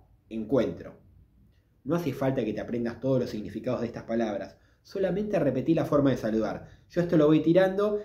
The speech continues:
todas estas palabritas que voy tirando son como datos de color para enriquecer un poquito más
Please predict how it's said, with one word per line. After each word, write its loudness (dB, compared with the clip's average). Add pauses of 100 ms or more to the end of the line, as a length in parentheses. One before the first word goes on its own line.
(160)
todas -2
estas -8
palabritas 2
que -2
voy 4
tirando 6
son 0
como 4
datos 2
de 2
color 6
para 0
enriquecer -4
un 0
poquito 0
más -2